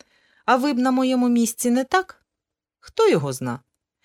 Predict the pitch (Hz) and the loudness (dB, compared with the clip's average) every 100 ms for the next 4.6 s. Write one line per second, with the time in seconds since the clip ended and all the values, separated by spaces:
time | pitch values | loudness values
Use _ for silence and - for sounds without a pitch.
0 | - - - 349 359 339 - 330 277 269 | -20 -20 -4 -2 2 0 2 2 4 4
1 | 262 269 269 233 214 220 - 302 262 - | 2 2 2 2 -2 -2 -4 -2 -4 -4
2 | - 147 120 120 - _ _ - 269 262 | -4 -4 -4 -8 -12 _ _ -6 -2 -2
3 | - - 277 156 151 156 160 208 277 170 | -2 2 2 2 0 -2 -2 -2 0 -2
4 | 147 - 123 127 - | -4 -8 -10 -10 -12